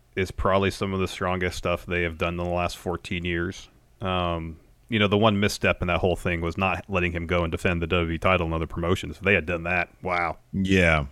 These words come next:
Speaker 1: That would have
Speaker 2: yeah.
Speaker 1: been insanely awesome. But
Speaker 2: Yeah.
Speaker 1: between the pipe bomb, that, that, uh, contract signing between him and Cena,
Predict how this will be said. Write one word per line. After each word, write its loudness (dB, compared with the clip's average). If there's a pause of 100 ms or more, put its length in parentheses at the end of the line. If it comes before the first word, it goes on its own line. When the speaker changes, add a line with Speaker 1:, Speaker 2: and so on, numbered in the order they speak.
(120)
Speaker 1:
That 0
would 6
have 8
Speaker 2:
yeah. 4
Speaker 1:
been -6 (540)
insanely 2
awesome. 4 (280)
But 12
Speaker 2:
Yeah. 2 (680)
Speaker 1:
between 4
the 4
pipe 10
bomb, 8 (260)
that, 4 (180)
that, 0 (180)
uh, -2
contract 0
signing 0
between -4
him 0
and -4
Cena, -2